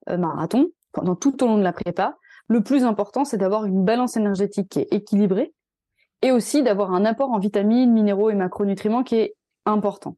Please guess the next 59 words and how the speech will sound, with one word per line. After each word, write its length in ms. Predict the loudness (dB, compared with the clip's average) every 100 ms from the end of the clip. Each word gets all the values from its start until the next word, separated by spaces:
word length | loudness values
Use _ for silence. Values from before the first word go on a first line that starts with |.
| -6
Alors, 220 | -6 -6
je 120 | -4 -2
m'explique. 400 | -2 -4 -8 -10 -20 -18 -18 -20 _ _ _ _ _ _
On 60 | 0
va 140 | 0
pas 160 | 0 0
refaire, 400 | 0 0 2 2
euh, 260 | 2 2
toute 220 | 0 -2 0
la 100 | 0
théorie 340 | 2 2 2
de 120 | 2
la, 200 | 2 2
de 120 | 2
l'équilibre 360 | 0 0 0 0
de 60 | 0
la 100 | 0
balance 240 | -2 -2
énergétique, 580 | -2 -2 -2 -2 -2 -2
hein, 60 |
on 80 | -2
vous 120 | 0 0
renvoie 280 | -2 0 -2
vraiment 420 | 0 2 2 2
à, 240 | 0 -2
à 120 | -2 0
l'é-, 200 | -2 0
à 80 | -2
l'épisode 420 | -2 0 0 -2
qu'on 140 | -2
a 80 | -2
consacré 400 | -2 -4 -2 0
là-dessus, 340 | -2 0 0 2
mais 180 | 2 -2
on 140 | 0
voit 180 | 2 0
bien 160 | 0 0
du 140 | 0
coup 100 | 0
le 120 | 0 0
transfert 520 | -2 -4 0 0 2
et 140 | 0
le, 280 | 0 0 -2 -4
toute 180 | -6 -2
la, 160 | -2
toute 220 | -2 -4 0
la, 320 | 0 0 -2 -2 -4
tout 100 | 2
le 120 | 2
lien 200 | 4 2
entre 220 | 0 -2 -4
tous 140 | 0
les 140 | 0
épisodes, 360 | 0 0 0 -2
et 20 |
je 80 | -4
trouve 140 | -8
ça 160 | -6 -4
important 480 | -4 -4 -2 -2 -4